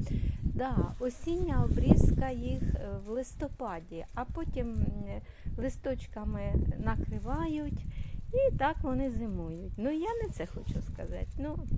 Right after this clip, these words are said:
писали мені, що не можна обрізати, е, ну, я погуглила, ну.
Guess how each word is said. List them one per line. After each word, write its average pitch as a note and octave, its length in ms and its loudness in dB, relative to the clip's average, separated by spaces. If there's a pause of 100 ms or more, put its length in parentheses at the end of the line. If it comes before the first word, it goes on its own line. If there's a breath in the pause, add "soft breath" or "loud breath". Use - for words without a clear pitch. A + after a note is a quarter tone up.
писали C4 380 6
мені, A#3+ 340 0
що A#3 180 2
не A3 160 2
можна C4+ 560 0 (340 loud breath)
обрізати, A#3 840 -6
е, F#3 320 -10 (280)
ну, F#3+ 100 -6
я F#3+ 280 -6
погуглила, F#3+ 880 -2
ну. - 360 -4